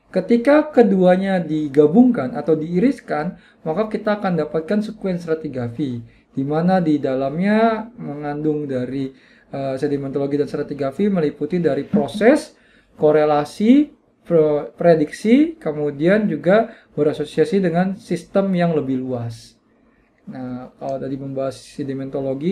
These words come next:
kan adalah scientific study of sedimentary rock and process by which they form. Hanya membahas tentang bagaimana pembentukan dan proses mencapai jadi batuan sedimen, itu sedimentologi.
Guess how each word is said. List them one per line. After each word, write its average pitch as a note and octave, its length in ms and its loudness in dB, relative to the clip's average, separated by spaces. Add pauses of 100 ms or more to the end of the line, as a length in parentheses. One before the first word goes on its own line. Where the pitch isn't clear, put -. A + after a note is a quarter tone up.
kan G#3+ 240 -2
adalah D3+ 320 -2
scientific C#3+ 560 -6
study D3+ 400 -2
of F3 400 -2 (160)
sedimentary C#3+ 560 -2
rock F#3 320 0
and E3+ 400 -2
process D#3 480 -4
by D3 400 0
which D3+ 480 0 (400)
they D3 240 4
form. C3+ 640 2 (320)
Hanya G3+ 480 6
membahas F#3+ 720 2
tentang G3 480 0 (240)
bagaimana D#3 560 2
pembentukan E3 960 2
dan D#3+ 240 0
proses E3+ 720 -2 (320)
mencapai F#3 880 2 (420)
jadi E3 340 8
batuan D3+ 320 4
sedimen, D3 560 -2
itu C3 160 -6
sedimentologi. B2+ 880 -4